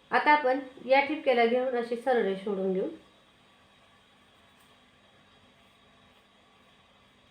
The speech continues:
आणि या ठिपक्याला घेऊन आपण अशी तिरपी रेष ओढून घेऊ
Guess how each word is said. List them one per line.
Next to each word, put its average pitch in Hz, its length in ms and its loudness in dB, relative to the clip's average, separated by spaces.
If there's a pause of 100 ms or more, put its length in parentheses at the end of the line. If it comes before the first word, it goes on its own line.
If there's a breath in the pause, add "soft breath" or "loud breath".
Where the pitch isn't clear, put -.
(180)
आणि 233 280 -2
या 277 140 4
ठिपक्याला 247 360 -2
घेऊन 247 280 -2
आपण 180 240 -4
अशी 185 280 -6
तिरपी 233 260 -4
रेष 180 220 -4
ओढून 190 260 -6
घेऊ 190 100 -12